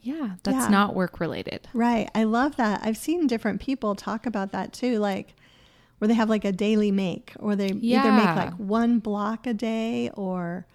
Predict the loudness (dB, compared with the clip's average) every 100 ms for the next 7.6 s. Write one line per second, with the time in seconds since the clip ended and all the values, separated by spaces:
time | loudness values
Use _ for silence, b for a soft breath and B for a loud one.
0 | b b b b b -8 -8 -8 -12 -4
1 | 0 2 4 2 -2 -12 -4 0 2 2
2 | 0 -2 -6 _ _ _ -10 -2 0 0
3 | 0 -4 -6 -4 -4 -2 -2 -4 -4 -4
4 | -6 -6 -8 -6 -6 -6 -12 -8 -6 -4
5 | -6 -10 -16 -10 -10 -10 -12 -16 -6 -4
6 | -2 -4 -6 -2 -2 0 -2 0 2 2
7 | 2 0 0 -2 -4 -6